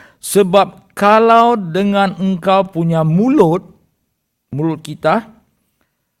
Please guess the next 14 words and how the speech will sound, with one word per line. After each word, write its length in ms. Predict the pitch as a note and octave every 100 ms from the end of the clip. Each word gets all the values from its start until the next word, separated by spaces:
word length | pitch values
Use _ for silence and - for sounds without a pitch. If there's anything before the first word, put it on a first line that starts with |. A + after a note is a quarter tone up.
| _ _ -
engkau 480 | G3+ F#3+ A3 A3 A#3
mengaku 800 | G#3 F3+ F3 F#3+ G#3 - G3 A3
sama 400 | - E3+ E3 D#3+
Isa 720 | F#3 A3 G3+ - G#3+ G#3+ A3
yang 480 | F3 D#3+ D#3 D#3+ D3+
dialah 720 | D3+ E3 E3 E3+ G#3 - _
Tuhan, 640 | - G#3+ G3 F3+ G#2+ F2 - _ _ _ _ _ _ _ _ _ _ _ _ _ _ _ _ _ _ _
dan 240 | D#3 E3+ E3+
percaya 800 | F3 - G#3 F#3+ G3+ A3+ A#3+ -
punya 400 | _ E3+ E3 E3
dalam 400 | C#3+ C#3+ C#3+ C3
engkau 880 | D3 C3+ - C#3 C#3 D3 F#3 A3 G3+
punya 320 | C#3 C3+ C#3
hati 720 | B2+ C#3 - F#3 G#3+ - -